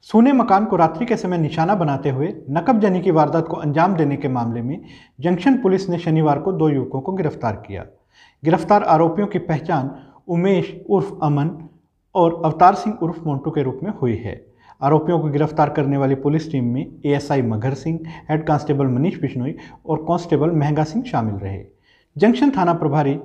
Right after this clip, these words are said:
नरेश गैरा ने बताया कि आरोपियों से पूछताछ कर चोरीशुदा सामान की बरामदगी के प्रयास किए जा रहे हैं। जंक्शन स्थित जाट भवन में शनिवार को महाराजा सूरजमल की जयंती मनाई गई। कार्यक्रम में समाज के लोगों ने महाराजा सूरजमल के चित्र पर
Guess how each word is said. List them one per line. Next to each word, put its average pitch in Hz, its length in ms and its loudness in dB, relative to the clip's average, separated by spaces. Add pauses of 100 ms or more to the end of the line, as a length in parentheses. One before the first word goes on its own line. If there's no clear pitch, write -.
नरेश 170 280 4
गैरा 170 260 4
ने 220 100 4
बताया 123 320 -2
कि 196 280 -8
आरोपियों 165 340 2
से 196 120 -6 (100)
पूछताछ 185 460 -2
कर - 320 -8 (220)
चोरीशुदा 180 480 2
सामान 151 380 -2
की 160 140 -2
बरामदगी 139 520 -2
के 160 100 -4
प्रयास 151 400 -4
किए 131 180 0
जा 101 140 -4
रहे 101 160 -8
हैं। 101 240 -10 (1120)
जंक्शन 233 360 2
स्थित 226 240 0
जाट 156 340 4
भवन 143 160 0
में 151 220 -4
शनिवार 180 440 0
को - 180 -10 (440)
महाराजा 165 360 4
सूरजमल 165 460 0
की 165 140 -6
जयंती 135 360 -4
मनाई 98 240 -8
गई। 98 160 -14 (560)
कार्यक्रम 151 340 2
में 156 100 2
समाज 147 380 0
के 151 80 2
लोगों 123 260 -2
ने 143 160 -4 (360)
महाराजा 156 300 2
सूरजमल 170 460 0
के 156 120 -4
चित्र 156 340 -4
पर 151 240 -8